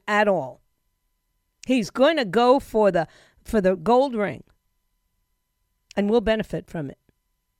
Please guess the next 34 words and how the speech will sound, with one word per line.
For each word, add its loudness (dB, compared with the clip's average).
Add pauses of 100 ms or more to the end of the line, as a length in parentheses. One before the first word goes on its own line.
(800)
Does 2
it -8
make -2
me -2
sad -4 (260)
that 0
we're 2
in 0
that -4
position? -4
Yes, -6
it -12
really -10
does. -14 (100)
It -12
does. -14 (400)
I -6
wish -6
we -10
could -6
have -6
reasoned -6
and -8 (300)
thoughtful, -2 (360)
uh, -6 (100)
politics -10 (340)
or -4
politic, -8 (920)
but -4
we -4
can't. -12 (1040)
So 0
I 2
need -4